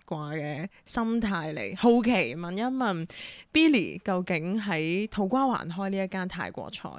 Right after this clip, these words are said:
嘅一啲小故事嘅。噉首先想問下啦，就我就當我自己咩都唔知啦。噉問下 Billy，當初有啲乜嘢機緣巧合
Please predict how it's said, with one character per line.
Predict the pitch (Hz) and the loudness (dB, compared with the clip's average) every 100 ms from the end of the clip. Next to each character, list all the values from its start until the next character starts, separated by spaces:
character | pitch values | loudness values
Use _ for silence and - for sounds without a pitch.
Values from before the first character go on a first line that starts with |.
| 71 | -14
嘅 | - - - _ | -14 -14 -16 _
一 | 202 | -8
啲 | 196 202 - - | -4 -4 -4 -6
小 | |
故 | - - - | -8 -10 -8
事 | - | -10
嘅。 | - - - - - - | -12 -16 -18 -18 -20 -2
噉 | 381 440 | 0 4
首 | 208 269 | 4 4
先 | 349 359 | 4 4
想 | 349 170 190 240 - | 4 2 0 -2 -2
問 | 214 170 175 | -2 0 0
下 | 175 151 | 0 -2
啦， | 135 | -2
就 | - 82 | -6 -6
我 | 156 | -6
就 | 175 | -6
當 | 165 160 160 | -4 -2 -2
我 | |
自 | 156 | -4
己 | 151 | -4
咩 | 175 165 | -2 -2
都 | 165 | -6
唔 | 123 | -6
知 | 156 135 | -6 -6
啦。 | - - - - | -6 -10 -14 -4
噉 | 320 | 4
問 | 392 247 | 4 4
下 | 233 226 | 2 0
Billy， | 302 311 285 78 | 2 2 0 -2
當 | - 294 311 311 | 0 2 2 0
初 | - 269 269 | -2 0 2
有 | 220 160 | 2 0
啲 | 202 | 0
乜 | 226 220 | -2 -2
嘢 | 165 139 143 185 - | -4 -4 -6 -8 -2
機 | 247 240 | 2 2
緣 | 180 - | 0 -4
巧 | 160 - 151 | -8 -4 -2
合 | 185 | -2